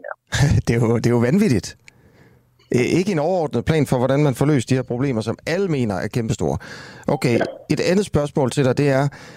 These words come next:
Speaker 2: øhm, det her med, at man holder lønnen, folk, der snyder, der ikke betaler skat, og man
Speaker 1: Mm.
Speaker 2: ved, de ikke betaler skat, man ved, de skylder, øh, så kunne man holde deres løn tilbage og tage noget af lønnen.
Speaker 1: Ja.
Speaker 2: Øh, og,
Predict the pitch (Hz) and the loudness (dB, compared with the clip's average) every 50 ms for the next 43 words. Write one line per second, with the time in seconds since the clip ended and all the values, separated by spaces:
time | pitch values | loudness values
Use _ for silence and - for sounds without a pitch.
0 | - - - - 123 127 123 120 113 113 107 - - 156 156 170 151 139 139 147 | -14 -6 -2 0 2 2 2 4 4 2 2 2 2 2 4 4 4 4 4 4
1 | 143 135 - 123 123 120 117 117 127 127 120 120 120 123 151 170 147 120 107 - | 2 2 2 2 2 4 4 4 4 4 4 4 4 4 4 4 4 2 2 0
2 | - - - - 190 196 185 - - 135 120 - 160 151 143 - - 139 151 156 | -2 -6 -4 -2 -2 -2 -2 -2 -2 -2 0 2 2 2 2 4 2 0 0 0
3 | - 156 - 131 104 95 90 - 82 78 - - - - _ _ _ _ _ _ | -4 -4 0 0 0 0 0 0 -2 -2 -4 -6 -12 -16 _ _ _ _ _ _
4 | _ _ - 131 120 120 113 123 156 214 226 190 - 123 120 - - - - 107 | _ _ -2 0 2 2 4 4 2 2 2 0 0 0 0 0 -4 -4 -2 0
5 | 90 85 90 - 104 101 - 110 107 110 143 175 165 - 117 - - 127 131 143 | 0 0 0 0 -2 -2 0 0 2 2 2 2 2 0 -2 0 0 2 2 4
6 | 151 147 - - - - - - - - - - - _ - - 123 123 117 117 | 2 0 -2 -6 -20 -20 -20 -20 -20 -20 -20 -20 -20 _ -4 -2 0 2 2 0
7 | 104 - - 170 - - 175 151 139 131 120 95 131 131 131 139 143 143 127 - | 0 -2 -4 -4 0 2 2 4 4 4 4 4 4 2 4 4 4 2 0 -2
8 | - - - 123 120 117 - 135 147 170 147 - - - - - 104 110 120 123 | -4 -2 0 0 0 2 2 2 0 0 0 -2 -4 -4 -2 0 2 2 2 2
9 | - 113 - - 143 135 131 117 110 104 104 90 73 60 - _ _ _ _ _ | 2 0 0 0 2 2 2 2 4 2 2 0 -2 -6 -10 _ _ _ _ _
10 | _ _ _ _ _ _ - - _ _ _ _ _ _ _ _ _ _ - - | _ _ _ _ _ _ -20 -20 _ _ _ _ _ _ _ _ _ _ -2 0
11 | 117 - - - - - 143 143 | 0 -2 -4 -4 -2 -2 -2 -2